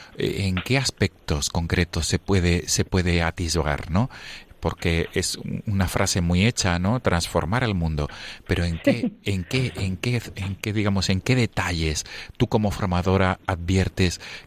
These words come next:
Speaker 1: que sí, que ellos colaboran, que los jóvenes colaboran en la transformación del mundo con estas acciones solidarias?
Speaker 2: Pues mira, yo les veo cambiar el mundo primero que nada por, em, el,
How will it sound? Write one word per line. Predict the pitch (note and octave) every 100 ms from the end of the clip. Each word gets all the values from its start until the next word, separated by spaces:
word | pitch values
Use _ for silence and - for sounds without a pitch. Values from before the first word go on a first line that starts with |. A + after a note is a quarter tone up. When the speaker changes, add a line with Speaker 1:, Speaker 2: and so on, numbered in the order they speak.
| -
Speaker 1:
que | F#2+
sí, | - C#3+ - -
que | E2+
ellos | F#2+ F#2
colaboran, | - F2+ E2 E2+ D#2+ D#2 D2 -
que | D#2+
los | D#2
jóvenes | - G2 F#2+ -
colaboran | F2+ E2+ F2 F2 E2+ - - -
en | F#2
la | E2+
transformación | F2 E2 E2+ E2 D#2+ F2+
del | E2+ D#2+
mundo | E2 D#2 D2+
con | E2
estas | F2 - -
acciones | - F#2 E2+ D#2+
solidarias? | F2 D#2+ C#2+ C#2 - - - _ _ _ _ _ _ - - - - - _ _ _ _ _
Speaker 2:
Pues | A3
mira, | G3 G3+
yo | F#3+
les | B3
veo | A#3+ B3
cambiar | B3+ A#3+
el | A#3+
mundo | A3+ A#3 A#3
primero | A3+ A3 A#3 A#3
que | G#3+
nada | G#3 G3
por, | F3+ G3+ F#3 F3+ D#3+ - - _ -
em, | A#3+ G3 F#3 F#3 F3+ - - - - _ _ _
el, | A3